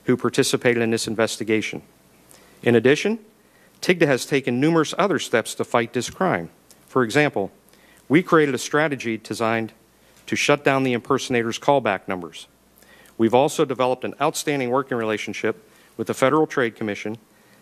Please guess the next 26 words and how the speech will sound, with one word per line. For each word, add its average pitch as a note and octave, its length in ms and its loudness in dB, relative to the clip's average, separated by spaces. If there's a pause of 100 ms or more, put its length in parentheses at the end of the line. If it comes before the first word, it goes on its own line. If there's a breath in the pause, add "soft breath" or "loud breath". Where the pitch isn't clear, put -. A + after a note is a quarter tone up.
and C#3 200 2
the C3 60 -4
Federal C3+ 300 2
Communications C3 720 -2
Commission G#2 440 -6 (300 soft breath)
to - 160 -4
combat B2+ 460 0
this A#2+ 200 -6
scam. G2+ 360 -4 (800 soft breath)
We B2 120 4
have G#2+ 100 2
worked C#3 240 2
with C3 160 -6
the A#2+ 140 -2
A B2+ 320 0
A A#2 40 -2
R A#2 140 0
P A#3+ 360 -4 (460 soft breath)
and A#2 140 0
the A2 40 0
Veterans C3+ 360 0
Administration A#2 680 -4
on G#2 160 -6
public D3 380 -2
warning B2+ 340 -2
messages. F2 560 -8